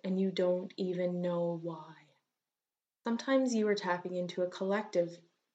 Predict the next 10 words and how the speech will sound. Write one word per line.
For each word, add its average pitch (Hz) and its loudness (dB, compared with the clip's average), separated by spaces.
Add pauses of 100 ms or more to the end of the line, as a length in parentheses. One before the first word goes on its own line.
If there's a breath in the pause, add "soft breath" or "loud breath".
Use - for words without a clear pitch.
(140)
sadness - -4
or 202 2
a 196 -2
collective 196 -2
emotion. 180 -6 (800 soft breath)
And 233 2
other 262 6
times, 196 2 (500)
it's - -2
just - 4